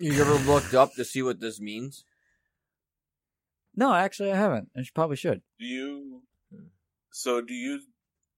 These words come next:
Speaker 3: think if you went to the zoo tomorrow, that would still happen?
Speaker 2: Unfortunately, no. They're not there anymore.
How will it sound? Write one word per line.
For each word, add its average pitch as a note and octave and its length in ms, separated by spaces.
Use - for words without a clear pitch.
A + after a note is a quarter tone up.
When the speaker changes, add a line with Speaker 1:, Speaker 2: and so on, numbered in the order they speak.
Speaker 3:
think C3+ 280
if - 180
you C#4+ 140
went C#3 220
to A#2+ 80
the G#2+ 120
zoo A#2 280
tomorrow, A2+ 580
that G#2+ 180
would G#2 140
still A2+ 300
happen? A2 380
Speaker 2:
Unfortunately, F3+ 560
no. A#2+ 360
They're C3+ 100
not C3 160
there A#2 160
anymore. G2+ 380